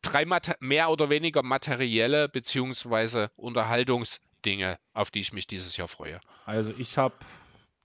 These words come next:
Speaker 2: zwei Dinge, sag ich mal so. Also das eine ist, dass ich endlich wieder Handball spielen kann und auflegen kann, weil es
Speaker 1: Mhm.
Speaker 2: mir einfach fehlt. Ich will Sport machen. Ich bin froh, dass die Fitnessstudios ab heute wieder öffnen, dass ich da halt voll durchstarten kann, wieder, damit ich wieder mehr Sport machen kann.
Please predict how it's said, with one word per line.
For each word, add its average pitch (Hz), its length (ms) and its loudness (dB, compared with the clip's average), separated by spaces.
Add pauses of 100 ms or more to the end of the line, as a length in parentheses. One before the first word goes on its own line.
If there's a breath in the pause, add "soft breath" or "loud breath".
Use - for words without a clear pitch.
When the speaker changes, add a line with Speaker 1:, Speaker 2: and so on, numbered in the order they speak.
(100)
Speaker 2:
zwei 110 500 2
Dinge, 107 580 -2
sag 101 260 -6
ich 104 140 -10
mal 101 140 -6
so. 90 380 -8
Also 104 200 -6
das 110 200 -8
eine 120 320 0
ist, 131 260 -4
dass 110 140 -2
ich 110 100 -10
endlich 117 320 -8
wieder 113 220 -4
Handball 120 260 -2
spielen 139 400 -6
kann 139 220 -2
und 117 100 -6
auflegen 143 400 -4
kann, 175 240 -4 (920)
weil 110 180 0
es - 80 -4
Speaker 1:
Mhm. 120 40 -8
Speaker 2:
mir 113 60 0
einfach 107 240 -6
fehlt. 135 340 -2
Ich - 140 -12
will 120 100 -4
Sport 135 280 -4
machen. 143 240 -2
Ich - 100 -12
bin 123 80 -14
froh, 131 160 -2
dass 123 100 -2
die 120 80 -14
Fitnessstudios 143 680 -6
ab - 220 -8
heute 143 240 6
wieder 113 160 2
öffnen, 151 380 -2 (1040 loud breath)
dass 117 220 0
ich - 140 -6
da 123 220 2
halt 123 200 0
voll 131 200 2
durchstarten 135 520 0
kann, 131 120 -4
wieder, 120 160 -2
damit 107 200 -4
ich - 40 -10
wieder 117 160 -2
mehr 113 140 0
Sport 131 240 -6
machen 135 240 -4
kann. 147 280 -6